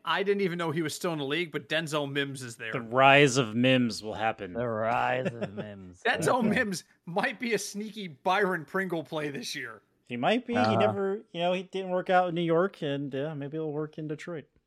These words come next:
Speaker 1: Maybe, maybe that's the play for the opening night. Is
Speaker 2: Maybe.
Speaker 1: Denzel Mims.
Speaker 2: Maybe.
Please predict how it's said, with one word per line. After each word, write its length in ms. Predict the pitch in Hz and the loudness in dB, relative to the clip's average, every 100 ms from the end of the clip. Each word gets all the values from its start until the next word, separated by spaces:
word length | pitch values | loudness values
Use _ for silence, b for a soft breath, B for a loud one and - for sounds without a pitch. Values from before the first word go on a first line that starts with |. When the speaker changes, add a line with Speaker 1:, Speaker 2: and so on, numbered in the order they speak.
| _ _ | _ _
Speaker 1:
Maybe, 280 | 170 240 240 | -6 -6 -6
maybe 340 | 180 226 294 392 165 | -2 -2 -2 -6 -4
that's 300 | 175 208 - | -2 -2 -4
the 120 | 180 | -12
play 280 | - 165 156 | -8 -4 -4
for 140 | - | -4
the 100 | 156 | -4
opening 420 | 151 160 - 151 139 | -4 -4 -4 -6 -4
night. 320 | 139 123 117 _ _ _ _ _ _ _ _ | -6 -6 -12 _ _ _ _ _ _ _ _
Is 280 | - 160 139 | -6 -6 -4
Speaker 2:
Maybe. 260 | 147 196 | -2 0
Speaker 1:
Denzel 220 | 180 196 160 | 2 0 0
Mims. 500 | 156 151 143 - - _ _ _ _ _ | -4 -4 -6 -10 -14 _ _ _ _ _
Speaker 2:
Maybe. 600 | 131 180 220 311 302 | -10 -6 -4 -4 -4